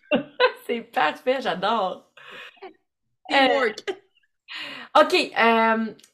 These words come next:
Speaker 1: dans ta carrière, OK, y a-tu quelque chose,
Speaker 2: Oui.
Speaker 1: c'est soit un regret ou quelque chose que t'aurais fait autrement ?
Speaker 2: Ben oui.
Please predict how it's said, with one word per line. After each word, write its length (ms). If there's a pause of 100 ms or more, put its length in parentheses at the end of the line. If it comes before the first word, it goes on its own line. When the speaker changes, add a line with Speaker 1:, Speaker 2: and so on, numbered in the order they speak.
Speaker 1:
dans 140 (160)
ta 120
carrière, 520 (100)
OK, 220 (600)
y 80
a-tu 240
quelque 220
chose, 480
Speaker 2:
Oui. 160 (120)
Speaker 1:
c'est 160
soit 280
un 40
regret 460
ou 120
quelque 160
chose 160
que 80
t'aurais 260
fait 240
autrement ? 540 (320)
Speaker 2:
Ben 340
oui. 200